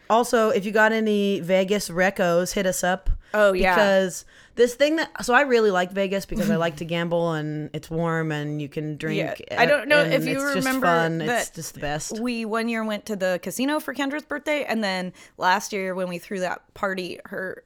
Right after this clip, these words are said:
Speaker 2: party favors were, like, all, or her decorations were, like, gambling
Speaker 1: Yeah,
Speaker 2: themed.
Speaker 1: gambling themed.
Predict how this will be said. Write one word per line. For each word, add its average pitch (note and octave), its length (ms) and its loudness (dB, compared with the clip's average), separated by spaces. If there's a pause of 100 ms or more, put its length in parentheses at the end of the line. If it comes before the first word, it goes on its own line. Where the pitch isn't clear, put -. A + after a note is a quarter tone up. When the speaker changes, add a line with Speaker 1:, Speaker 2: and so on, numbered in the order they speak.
(140)
Speaker 2:
party G3+ 260 -2
favors F3+ 440 -8
were, F#3 100 -4
like, E3+ 220 -4
all, E3 300 -2
or G3 120 -2
her G3 220 0
decorations A#3 600 0
were, G#3+ 100 -4
like, F#3+ 220 -2
gambling F3 580 -6
Speaker 1:
Yeah, G3 260 2
Speaker 2:
themed. D#3+ 60 -6
Speaker 1:
gambling F#3 380 2
themed. - 320 -2